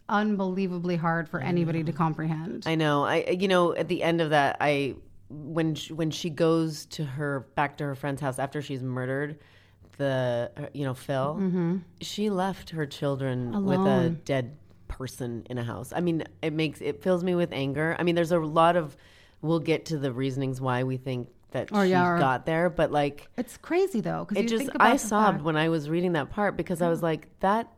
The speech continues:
Speaker 2: is, you must be so out of your mind
Speaker 1: Mm-hmm.
Speaker 2: to, to f-,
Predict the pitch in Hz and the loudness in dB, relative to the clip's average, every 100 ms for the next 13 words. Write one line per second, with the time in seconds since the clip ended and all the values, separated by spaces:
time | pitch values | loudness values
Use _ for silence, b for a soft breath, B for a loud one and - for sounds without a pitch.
0 | - 180 175 156 - - b b 196 202 | -4 0 0 -2 -10 -20 b b 0 2
1 | 208 196 - 214 220 220 214 208 175 151 | 0 -4 -4 0 2 2 2 0 2 2
2 | 143 147 147 - 208 185 180 185 160 - | 0 -2 -6 -2 0 2 2 2 -2 -6
3 | - - - 185 156 | -20 -20 -8 -6 -6